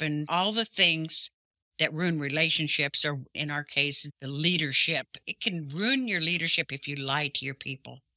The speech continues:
It can ruin your leadership, the effectiveness of your leadership, if you withhold things, if you lie by omission rather than commission. That being honest is, like,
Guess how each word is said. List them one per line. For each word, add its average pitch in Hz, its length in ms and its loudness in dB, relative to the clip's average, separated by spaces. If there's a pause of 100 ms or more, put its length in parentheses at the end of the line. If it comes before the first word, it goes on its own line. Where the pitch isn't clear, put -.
(560)
It 165 140 2
can 170 200 2
ruin 214 280 2
your 196 140 0
leadership, 170 880 2 (580)
the 156 60 0
effectiveness 143 800 0
of 131 160 -6
your 131 140 -12
leadership, 127 680 -4 (560)
if 151 140 -14
you 165 140 -4
withhold 240 720 -6
things, 123 360 -2
if 156 160 -6
you 190 100 -8
lie 196 240 -4
by 190 340 0 (440)
omission 151 540 0
rather 165 300 0
than 170 200 -8
commission. 170 680 -6 (720)
That 165 200 6 (600)
being 240 240 2 (100)
honest 185 480 2
is, 160 220 -2
like, 151 180 2